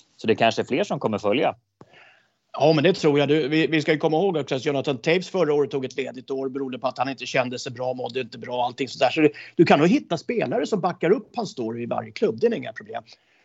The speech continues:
Speaker 2: Och jag tror att N H L P A är väl egentligen en klubb som, eller klubb, så att säga, en, en organisation då, som ska företräda alla spelare. Och egentligen så är deras mål, det är ju att skaffa så många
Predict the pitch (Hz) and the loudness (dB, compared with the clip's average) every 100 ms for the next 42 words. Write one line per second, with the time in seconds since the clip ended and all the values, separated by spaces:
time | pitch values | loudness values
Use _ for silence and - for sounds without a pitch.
0 | - 147 151 165 151 160 165 156 147 170 | 2 2 4 2 4 2 2 -2 -4 -4
1 | 214 233 170 160 156 151 131 139 143 - | 0 0 0 -2 -2 -6 -8 -10 -12 -6
2 | 135 135 143 139 - _ _ _ - 135 | -6 -6 -4 -4 -6 _ _ _ -10 -8
3 | 120 156 135 - 123 - 139 139 143 123 | -2 -2 -2 -4 -8 -4 -2 -2 -6 -8
4 | _ _ - 147 151 139 151 - 226 147 | _ _ -2 0 0 0 -2 2 2 2
5 | 123 135 151 135 147 - 143 135 165 131 | 0 -2 -2 2 2 2 -2 -2 2 2
6 | 117 143 - 135 120 135 143 131 151 254 | 2 -4 -2 -4 -2 -2 -4 -2 -2 -4
7 | - 269 175 139 143 127 151 120 202 247 | -8 -6 -6 -4 -6 -4 -6 -2 -2 -2
8 | - 147 175 196 127 143 226 214 - 151 | -4 -2 0 0 -4 -4 -2 -2 0 -2
9 | 143 135 147 156 175 139 147 220 233 | -2 -6 -4 2 2 2 0 0 0